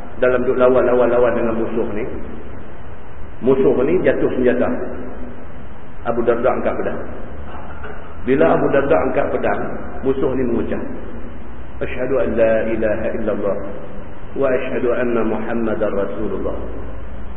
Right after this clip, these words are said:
Musuh ni kafir lah. Bila dia dah jatuh, senjata terlepas, Abu Darda angkat pedang, dia mengucap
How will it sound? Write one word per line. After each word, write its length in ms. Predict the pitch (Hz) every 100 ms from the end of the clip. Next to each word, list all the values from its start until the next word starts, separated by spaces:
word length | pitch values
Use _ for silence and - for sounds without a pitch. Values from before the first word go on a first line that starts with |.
| -
Musuh 320 | 120 120 151 131
ni 80 |
kafir 320 | 131 110 95 110
lah. 160 | 127 - - - - - - - - - - -
Bila 320 | 120 143 156 139
dia 160 | 135 123
dah 80 | 123 117
jatuh, 320 | 113 139 175 127
senjata 400 | 120 120 127 -
terlepas, 400 | 120 107 123 104 - - - - -
Abu 160 | - 113 113
Darda 240 | 117 131
angkat 320 | - - - -
pedang, 240 | 123 202 - - 131
dia 80 | 135
mengucap 400 | 175 151 127